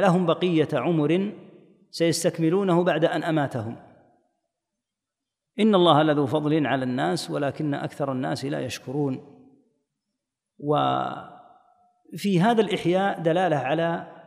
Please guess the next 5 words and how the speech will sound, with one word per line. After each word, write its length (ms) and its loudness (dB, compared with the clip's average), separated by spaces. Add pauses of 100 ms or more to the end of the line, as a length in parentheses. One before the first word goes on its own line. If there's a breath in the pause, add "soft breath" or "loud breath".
(480)
البعث، 500 -4 (380)
دلالة 340 2
حسية، 760 -2 (1400)
فإن 600 0 (640)
البعث 560 2